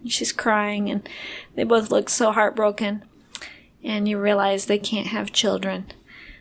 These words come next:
Uh, but then the, the sadness, uh, goes away as they, uh, you know, the husband, Carl, comforts her by saying, "Well, how about we, we start saving up for that trip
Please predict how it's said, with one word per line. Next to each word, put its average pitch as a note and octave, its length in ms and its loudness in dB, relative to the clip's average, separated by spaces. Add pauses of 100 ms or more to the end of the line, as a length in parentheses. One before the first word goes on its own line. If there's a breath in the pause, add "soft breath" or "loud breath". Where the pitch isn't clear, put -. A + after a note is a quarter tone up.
(120)
Uh, G3 240 -2
but B3+ 180 2
then F4+ 200 4
the, F4 300 6 (180)
the E4 160 4
sadness, D#4+ 880 2
uh, C4 220 2
goes C#4 280 4
away C4+ 300 6
as C4 160 2
they, B3+ 320 4 (200)
uh, A#3 300 2 (200)
you B3+ 100 -6
know, A3 160 -2
the A#3 100 0
husband, A#3+ 440 -2 (840 soft breath)
Carl, B3+ 640 8 (880 loud breath)
comforts C4+ 460 -2
her C#4 140 0
by B3+ 180 2
saying, B3+ 280 -2
"Well, B3+ 180 2
how D4+ 200 6
about D4+ 240 8
we, C#4 240 0
we C#4 140 -2
start C4+ 320 0
saving B3+ 340 2
up - 180 0
for B3 120 -6
that A3+ 260 0
trip - 360 2